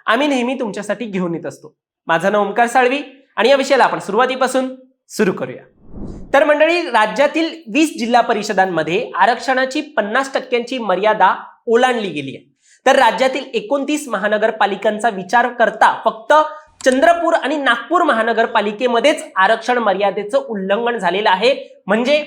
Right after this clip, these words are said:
फक्त दोन महानगरपालिकेत आरक्षण मर्यादा ही ओलांडली गेलेली आहे. आता जर आपण ही जिल्हा परिषदांमध्ये तुलना करतो महानगरपालिकांची, तर पन्नास टक्के आरक्षणाचा घोल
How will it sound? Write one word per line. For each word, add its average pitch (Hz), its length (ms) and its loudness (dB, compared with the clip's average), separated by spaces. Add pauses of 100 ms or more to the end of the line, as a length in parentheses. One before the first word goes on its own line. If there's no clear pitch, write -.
फक्त - 220 -2
दोन 214 420 2
महानगरपालिकेत 220 880 0 (300)
आरक्षण 214 400 0
मर्यादा 196 500 2 (400)
ही - 460 -4
ओलांडली 254 420 4
गेलेली 156 320 -4
आहे. - 200 -16 (460)
आता 202 200 2
जर 277 160 4
आपण 285 260 4
ही 285 420 -6 (100)
जिल्हा 226 280 2
परिषदांमध्ये 277 840 0 (300)
तुलना 262 260 4
करतो 208 340 0
महानगरपालिकांची, 202 1120 -2
तर 254 80 -2
पन्नास 214 480 -4
टक्के 233 200 -4 (100)
आरक्षणाचा 208 520 -2
घोल 208 380 0